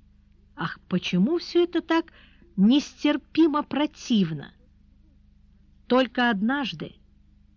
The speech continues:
Гано в тот раз совсем расхворался, слег в постель,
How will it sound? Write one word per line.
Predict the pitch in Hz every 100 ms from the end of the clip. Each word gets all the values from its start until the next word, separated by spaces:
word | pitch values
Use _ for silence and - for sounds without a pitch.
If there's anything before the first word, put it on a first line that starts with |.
| -
Гано | 170 208 220 247
в |
тот | - 208
раз | 214 220 214
совсем | - 196 - 359 277 - - -
расхворался, | - 214 - 202 233 233 196 - 156
слег | - 196 240 -
в |
постель, | - 196 - - 285 220